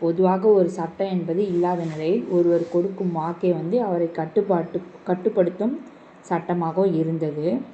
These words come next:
ஆனால் பரசுராமருக்கு கீழ்ப்படியாமை என்பது ஏற்றுக்கொள்ள முடியாத ஒன்றாயிடுச்சு. அவர் எப்போதுமே மறுவார்த்தையின்றி கீழ்ப்படிபவர். பரசுராமரின் தந்தை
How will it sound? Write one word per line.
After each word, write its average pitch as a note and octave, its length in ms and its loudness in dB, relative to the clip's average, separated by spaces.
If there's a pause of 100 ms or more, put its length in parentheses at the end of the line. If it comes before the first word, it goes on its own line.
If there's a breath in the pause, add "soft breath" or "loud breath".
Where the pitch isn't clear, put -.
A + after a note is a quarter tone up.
(300 loud breath)
ஆனால் G3+ 320 0
பரசுராமருக்கு E3+ 1000 0 (320)
கீழ்ப்படியாமை E3+ 840 4
என்பது D#3+ 540 2
ஏற்றுக்கொள்ள F#3+ 500 2
முடியாத D#3 440 -2
ஒன்றாயிடுச்சு. D3+ 760 -6 (520 loud breath)
அவர் D#3 220 -4
எப்போதுமே G3 720 2
மறுவார்த்தையின்றி F#3 840 2
கீழ்ப்படிபவர். D#3+ 840 -2
பரசுராமரின் D#3+ 840 -4
தந்தை E3 380 0